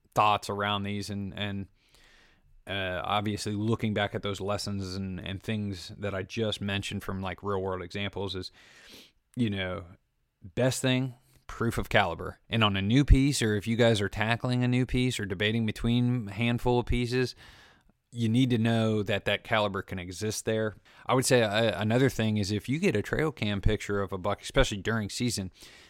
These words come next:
that's, like, motivation to keep hunting hard, to keep scouting. It's, it keeps you going. Um, you know, I, I think that's an important factor there.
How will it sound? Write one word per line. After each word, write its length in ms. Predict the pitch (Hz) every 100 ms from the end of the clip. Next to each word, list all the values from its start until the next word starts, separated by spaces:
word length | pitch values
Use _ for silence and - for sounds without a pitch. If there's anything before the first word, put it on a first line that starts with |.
| -
that's, 340 | 104 120 -
like, 160 | 117 101
motivation 840 | 101 113 123 120 98 110 107 104
to 80 | 95
keep 300 | - 110 104
hunting 300 | 107 104 98
hard, 240 | 98 95 87
to 60 |
keep 260 | - 113 -
scouting. 600 | - 101 104 104 95 92
It's, 260 | 98 - -
it 300 | 92 - - -
keeps 280 | - 131 -
you 80 | 90
going. 480 | 107 107 90 85 - - - - -
Um, 420 | 95 95 95 87 - _ _ _ _ _ _ _ _ _ -
you 160 | 110
know, 200 | 95 92
I, 420 | 92 78 95 - 92
I 20 |
think 220 | - 107
that's 220 | 98 -
an 80 | 101
important 480 | 113 - 113 87 92
factor 500 | - 98 98 98 92
there. 320 | 98 95